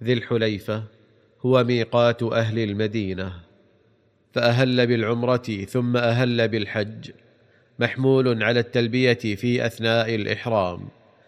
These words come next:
وليس المراد أنه أحرم أول مرة بالعمرة ثم أحرم بالحج. وليقصر، أي ليأخذ بعض شعر رأسه.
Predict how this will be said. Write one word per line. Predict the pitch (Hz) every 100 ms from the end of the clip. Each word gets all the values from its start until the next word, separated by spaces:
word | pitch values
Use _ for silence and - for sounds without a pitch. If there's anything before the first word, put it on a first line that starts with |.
| -
وليس | 110 120 131 131
المراد | 120 117 120 120 113 101
أنه | 98 120 127 127 123 117 117
أحرم | 131 120 113
أول | 110 123 120 117 110
مرة | 120 117 117 123
بالعمرة | 113 110 107 95 98 101 104 101 _ _ _ -
ثم | 131 123 117
أحرم | 113 - 117 110 98
بالحج. | 98 104 - 101 87 - - _ _ _ _ _ _ _ _ -
وليقصر، | 123 120 120 - 117 - 107 110 120 143 _ _ _ _ -
أي | 131 117
ليأخذ | 117 127 113 - 117
بعض | 98 117 113 113
شعر | 104 120 104 107 107
رأسه. | 110 98 - 85